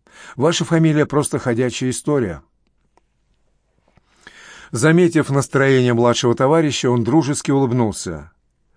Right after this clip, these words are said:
«Твой талант медицина не съест. Продолжай писать, мой тебе совет. Впрочем, куда ты денешься? Когда муза выберет кого-то при рождении,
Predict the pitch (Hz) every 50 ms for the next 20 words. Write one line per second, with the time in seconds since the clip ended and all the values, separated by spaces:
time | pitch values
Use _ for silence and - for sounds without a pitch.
0 | _ _ - - - - - _ _ - 123 120 139 147 139 107 - 123 120 120
1 | 131 147 165 170 156 120 92 - _ _ _ - - - _ _ _ _ _ _
2 | _ _ _ _ _ _ _ _ - 113 135 151 135 147 139 - - 214 190 175
3 | 160 151 143 127 - - 107 98 92 76 - - - - - - _ _ _ _
4 | _ _ _ _ _ _ _ _ _ _ _ _ _ _ - - 160 156 170 196
5 | 190 202 196 175 - 170 - - - 104 85 76 - - - - _ _ _ -
6 | 135 165 151 - 139 123 123 113 - 123 110 98 87 76 - _ _ _ _ _
7 | _ _ _ _ _ _ _ _ _ _ _ 127 135 127 - 131 120 131 143 147
8 | 147 - 156 143 135 151 135 107 87 - - - 82 76 65 - _ _ _ _
9 | _ _ _ _ _ _ _ _ - - - - - 147 147 131 127 165 165 170
10 | 180 190 160 107 107 113 107 120 156 147 120 127 123 113 - 131 123 127 135 127
11 | 123 101 98 113 117 107 107 113 92 90 98 123 175 196 185 147 113 98 82 67